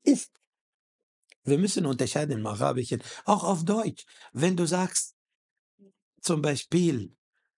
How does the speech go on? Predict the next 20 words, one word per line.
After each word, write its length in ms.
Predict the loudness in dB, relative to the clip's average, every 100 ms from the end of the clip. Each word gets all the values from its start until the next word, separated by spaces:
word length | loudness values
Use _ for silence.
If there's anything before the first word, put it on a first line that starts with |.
| _ _ _
äh, 420 | 0 2 0 -2 -6 _
ein 540 | 0 2 2 0 -2 -10 _ 2
Tisch 460 | 2 2 -2 -10 _ _ _ _
und 360 | 0 0 -2
der 400 | 2 2 2 -2 -8 _ _
Tisch. 460 | 2 2 -2 -8 -16 _ _ _ _ _ _ _ _ _ 0
Eine 340 | 2 2 0
Person 600 | 0 0 2 0 0 0
und 340 | -2 -2 -2 -2
die 480 | 0 2 0 -2 -6 _
Person. 580 | 0 0 0 -2 -4 -6 _ _ _ _
Im 140 | -4 -2
Arabischen 400 | 0 0 0 0
auch 120 | 0
gibt's 200 | -2 -2
sowas. 380 | -2 0 -2 -6 _ _ _ _ _ _ _ _ _ _ _ _ _ -4
Wenn 220 | 0 2
du 80 | 2
sagst, 340 | 0 -2 -4 -2
Ad-Dajjal, 1200 | -2 -2 0 2 2 -2 2 2 2 0 0 -4